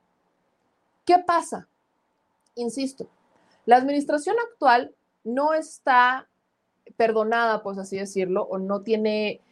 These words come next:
esa como venia de no cumplir con esta responsabilidad. Claro que es su responsabilidad.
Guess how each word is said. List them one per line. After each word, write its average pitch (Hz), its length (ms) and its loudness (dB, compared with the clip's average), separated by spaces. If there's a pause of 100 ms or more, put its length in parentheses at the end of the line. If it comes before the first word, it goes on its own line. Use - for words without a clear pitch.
(180)
esa 226 540 6
como 185 720 -4 (1300)
venia 226 800 4
de 202 180 0
no 214 220 0
cumplir 220 280 2
con 202 140 -2
esta 202 160 -6
responsabilidad. 233 760 2 (240)
Claro 302 320 4
que 294 100 0
es 277 80 -4
su 294 60 -6
responsabilidad. 220 800 -6